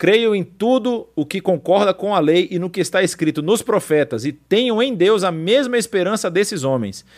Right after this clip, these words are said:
de que haverá ressurreição tanto de justos como de injustos. Por isso procuro sempre conservar minha consciência limpa diante de Deus e dos homens.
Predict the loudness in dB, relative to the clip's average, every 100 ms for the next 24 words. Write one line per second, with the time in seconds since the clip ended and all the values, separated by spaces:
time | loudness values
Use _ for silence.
0 | -20 -10 -6 2 2 4 2 4 4 2
1 | -2 -2 -2 -2 -6 -4 -6 -6 -8 -4
2 | -2 -2 -4 -14 -18 -20 _ -6 -4 -2
3 | -2 -2 0 0 0 -2 -12 -16 -18 -20
4 | -20 _ 4 4 4 0 -2 -2 0 -2
5 | -2 -2 -2 -2 -2 -6 -6 _ _ -2
6 | 0 2 2 2 4 2 2 -2 -6 -4
7 | -6 -4 -4 -2 -2 0 -2 -2 -4 -2
8 | -6 -8 -4 -2 0 -2 -6 -6 -6 -6
9 | -8 -12